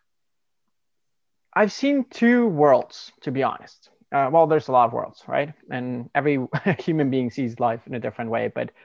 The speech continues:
when it comes to this intersection point between self-mastery,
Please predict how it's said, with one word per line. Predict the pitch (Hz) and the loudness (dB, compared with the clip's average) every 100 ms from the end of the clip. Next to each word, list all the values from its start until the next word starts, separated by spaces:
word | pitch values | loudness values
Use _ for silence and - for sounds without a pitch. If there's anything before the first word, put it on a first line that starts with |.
| _ _ _ _ _ _ | _ _ _ _ _ _
when | 214 | 0
it | 220 | 2
comes | 247 302 - - | 0 -6 -8 -4
to | 233 214 202 - - | 0 2 0 -4 -2
this | 156 220 | 0 0
intersection | 220 214 190 - 165 - 131 | -2 -4 -4 -2 -4 -4 -10
point | 110 123 113 107 | -8 -8 -8 -8
between | 123 - 139 131 127 120 _ _ _ _ _ _ _ _ _ | -12 -10 -8 -6 -8 -10 _ _ _ _ _ _ _ _ _
self-mastery, | _ - 190 190 202 196 - 190 190 190 190 | _ 2 2 4 0 -2 -4 0 0 0 -4